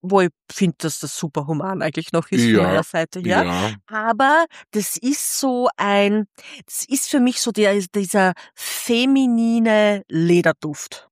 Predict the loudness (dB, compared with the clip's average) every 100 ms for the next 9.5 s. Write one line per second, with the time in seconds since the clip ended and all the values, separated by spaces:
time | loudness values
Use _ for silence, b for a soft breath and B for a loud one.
0 | -8 -6 -4 -6 -8 _ 0 0 0 0
1 | 0 0 0 0 0 -2 -6 -6 -2 0
2 | 0 -2 -4 -8 -8 -6 -2 -2 -2 -6
3 | -10 -2 2 4 2 0 -8 B -12 -2
4 | 0 2 0 -2 -6 -4 0 2 2 2
5 | -2 -4 _ b b b -2 -2 0 -2
6 | -2 -2 -6 -4 -2 0 2 2 2 2
7 | 0 -4 -4 -4 -2 0 0 -2 -8 -6
8 | -2 0 -2 -2 -6 -12 -14 B B B
9 | -4 -2 -6 -6 -8